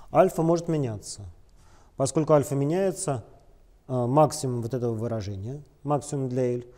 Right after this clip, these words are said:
будет достигаться, когда синус равен единице. Это значит, что аргументу синуса, аргументу синуса, э, будет равен пи пополам,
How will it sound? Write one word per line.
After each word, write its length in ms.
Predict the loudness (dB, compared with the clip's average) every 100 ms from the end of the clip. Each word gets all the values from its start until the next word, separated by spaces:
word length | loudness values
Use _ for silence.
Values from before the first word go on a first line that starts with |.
| -20 -20 _
будет 240 | 2 4
достигаться, 500 | 2 0 4 4 4
когда 480 | -2 2 2 0 -4
синус 680 | -6 -4 0 0 0 -4 -12 -20 -20 -16
равен 360 | 0 4 4 2
единице. 580 | 0 -2 -6 -10 -14 -18 -20 -20 -20 _ -20 -20 -20 -6
Это 180 | 0 2
значит, 340 | 2 0 -2
что 380 | -6 -6 -6 -8 -20 -10
аргументу 600 | -4 0 0 -2 -4 -8
синуса, 600 | -6 -4 -4 -6 -10 -10 -16 -18 -12
аргументу 480 | -4 -2 -2 -2
синуса, 540 | -6 -6 -8 -8 -12 -14 -20 -20 -20 -20 -8
э, 160 | -4
будет 340 | 2 4 6 6
равен 480 | 6 6 2 -4 -10 -18 _ -8
пи 120 | -4 -2
пополам, 540 | -2 -4 -6 -8